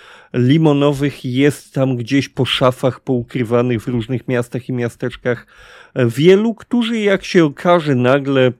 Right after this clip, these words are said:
będą mieli poglądy polityczne. A druga ważna kwestia to tutaj jest oczywiście pytanie o tą rosyjską kulturę, które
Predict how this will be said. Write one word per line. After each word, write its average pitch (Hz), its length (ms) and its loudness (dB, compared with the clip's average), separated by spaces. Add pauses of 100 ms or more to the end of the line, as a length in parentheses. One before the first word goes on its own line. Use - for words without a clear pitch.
(140)
będą 131 460 -2
mieli 131 260 0
poglądy 120 520 0
polityczne. 110 760 -8 (760)
A 135 120 2
druga 226 360 2
ważna 240 400 0
kwestia 240 460 -4
to 240 140 -6
tutaj 226 320 -4
jest 214 200 -2
oczywiście 208 440 -6
pytanie 180 680 -2
o 151 80 -2
tą 165 220 2
rosyjską 147 600 -2
kulturę, 131 520 0
które 120 280 -4